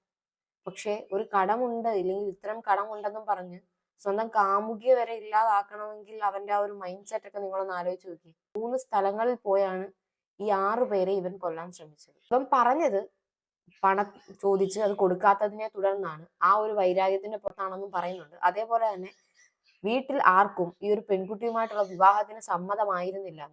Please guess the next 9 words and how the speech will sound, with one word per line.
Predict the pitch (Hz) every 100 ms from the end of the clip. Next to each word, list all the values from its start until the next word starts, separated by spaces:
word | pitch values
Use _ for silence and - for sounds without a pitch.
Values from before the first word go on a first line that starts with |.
| -
പക്ഷേ | 196 - 233 226
ഈ | 208
ഒരു | 240
പെൺകുട്ടിയുടെ | 247 214 214 214 247
വീട്ടുകാര്, | 240 214 202 226 208 160 - _ _ _
ഈ | 202
പെൺകുട്ടിയുടെ | 202 202 208 208 226
സഹോദരൻ | 226 180 196 202 220 208
പറയുന്ന | 175 175 190 185